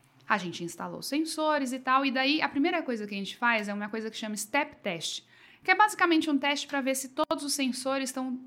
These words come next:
conectados à mesma rede de abastecimento.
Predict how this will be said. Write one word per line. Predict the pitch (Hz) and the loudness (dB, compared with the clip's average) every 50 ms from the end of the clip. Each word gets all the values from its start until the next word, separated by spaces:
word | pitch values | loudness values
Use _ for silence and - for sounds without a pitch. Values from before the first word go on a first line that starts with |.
| - - - | -14 -6 -2
conectados | - 262 247 254 254 254 247 247 233 | 0 0 0 0 0 0 0 0 0
à | 247 | 0
mesma | 247 240 247 240 247 254 | 0 0 0 2 2 0
rede | 262 202 214 208 190 185 196 208 | 0 0 -2 -2 -2 -4 -6 -4
de | 190 214 | -2 0
abastecimento. | 202 196 208 208 - 220 208 - 240 240 226 190 151 151 - - | 0 0 0 -2 -4 -6 -4 0 0 2 2 0 -2 -4 -8 -12